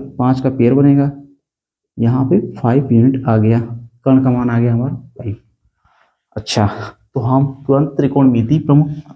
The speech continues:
पात निकाल लेंगे, कुछ इस प्रकार से होते हैं। यह देखिए, ओ, sine theta बराबर होता है लंब बटे कर्ण। ये अब तक हम याद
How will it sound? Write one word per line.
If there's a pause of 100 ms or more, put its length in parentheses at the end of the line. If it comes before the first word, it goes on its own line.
पात
निकाल
लेंगे,
कुछ
इस
प्रकार
से
होते
हैं। (880)
यह
देखिए, (520)
ओ, (1500)
sine
theta
बराबर
होता
है (1080)
लंब
बटे (100)
कर्ण। (1900)
ये
अब
तक
हम
याद